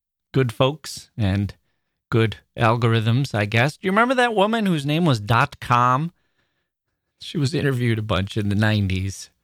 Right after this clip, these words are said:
how her life had changed. Well, I wonder if there's an algorithm.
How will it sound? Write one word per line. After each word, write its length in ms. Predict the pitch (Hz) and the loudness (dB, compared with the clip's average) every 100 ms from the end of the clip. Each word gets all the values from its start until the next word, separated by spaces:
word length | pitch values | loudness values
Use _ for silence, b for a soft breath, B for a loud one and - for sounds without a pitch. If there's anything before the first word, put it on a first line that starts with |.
| _ _ _ | _ _ _
how 200 | - 117 | 0 2
her 140 | 117 | 2
life 380 | 117 120 135 127 | 2 2 0 -2
had 220 | 143 131 | -4 -6
changed. 880 | - 160 143 135 123 101 92 - - _ B B B B B B B - | -4 0 2 2 0 0 -4 -8 -16 _ B B B B B B B 0
Well, 400 | 117 139 - - _ _ _ _ _ _ _ _ _ _ - | 2 2 0 -8 _ _ _ _ _ _ _ _ _ _ -2
I 120 | 123 | 0
wonder 340 | 117 123 110 | 2 2 0
if 120 | 95 | -2
there's 280 | - 92 104 | -2 -2 0
an 120 | 92 - | -2 0
algorithm. 1400 | 101 101 107 120 - _ _ 131 107 104 101 98 92 82 | 0 2 0 -2 -6 _ _ -2 0 2 2 0 0 -2